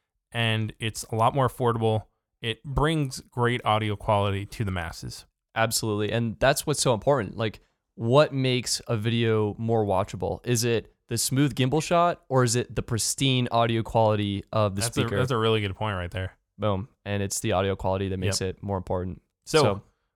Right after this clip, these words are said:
Speaker 1: Rode VideoMic N T G, you are on to the final or semifinals. That gives us, we're down to four products now here in the camera drone division. Just,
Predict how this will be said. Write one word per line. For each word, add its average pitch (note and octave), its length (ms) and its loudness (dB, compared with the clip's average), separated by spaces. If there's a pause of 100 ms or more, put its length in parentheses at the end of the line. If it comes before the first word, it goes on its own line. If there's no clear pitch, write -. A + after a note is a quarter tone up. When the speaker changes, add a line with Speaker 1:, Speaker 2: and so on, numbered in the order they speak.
(300)
Speaker 1:
Rode C#3+ 320 2
VideoMic D3+ 420 2
N C3+ 120 2
T B2+ 140 0
G, A#2+ 240 2
you A2 340 0
are D#3+ 100 6
on A#2 280 2
to - 160 -10
the A2 160 -2
final A2+ 420 -2
or A2+ 80 -2
semifinals. A2+ 760 -2 (340)
That A#2 200 -4
gives C#3 220 0
us, C#3+ 180 -2
we're C3 180 -4
down C#3 220 2
to D#3 40 4
four E3+ 200 2
products A#2 360 4
now G#2+ 200 -2
here A#2 160 -4
in A2+ 80 -4
the A2 60 -6
camera A#2+ 300 -4
drone A2+ 200 -4
division. A2+ 400 -4
Just, A2+ 200 -8